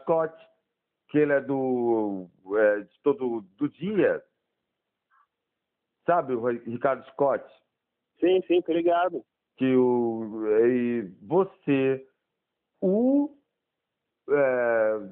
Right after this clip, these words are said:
Speaker 1: o pessoal do, do Zumbi do Mato, principalmente
Speaker 2: Aham.
Speaker 1: o Lois e tal. É, é, você, é, e obviamente o Glauber Rocha, porque, tipo, é interessantíssimo
Speaker 2: Uhum.
Speaker 1: a forma que ele trabalhava, tipo, na televisão.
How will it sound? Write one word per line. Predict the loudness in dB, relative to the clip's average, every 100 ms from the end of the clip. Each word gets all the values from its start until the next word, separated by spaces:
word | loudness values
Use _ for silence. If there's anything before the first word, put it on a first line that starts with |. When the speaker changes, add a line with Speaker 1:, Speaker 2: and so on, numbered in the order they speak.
| -16
Speaker 1:
o | -12
pessoal | -4 -2 0 -2
do, | -2 -8
do | -8 -12
Zumbi | -8 -6
do | -2 0
Mato, | 0 0 -4 -10 _ _ _ _ _ _ _ _ _ _
principalmente | -16 -10 -4 -2 -2 0
Speaker 2:
Aham. |
Speaker 1:
o | 2
Lois | 4 4 0 -6 -12 -18 _ _ _ -12
e | -6
tal. | 0 0 0 -4 -16 _ _ 0
É, | 2 2 -4 -2 -2 -2
é, |
você, | -4 -6 -4 -2
é, | 0 2 2 0 -4 -4
e | 2
obviamente | 2 2 0 0 -2 -4
o |
Glauber | 0 0 -2
Rocha, | -2 -2 -2 -8
porque, | -12 -10 -8 -8
tipo, | -10 _ -10 -10 -14 _ _ _ _ _
é | -6
interessantíssimo | -6 -2 -4 -4 -6 -2 -4 -2 -4 0
Speaker 2:
Uhum. |
Speaker 1:
a | 0
forma | 0 -2 -2
que | -2
ele | -4
trabalhava, | -2 -2 0 0 0 -2
tipo, | -6 -10 -8 -2
na | -2
televisão. | 0 0 0 -4 -14 _ -2 -2 -6 -10 -14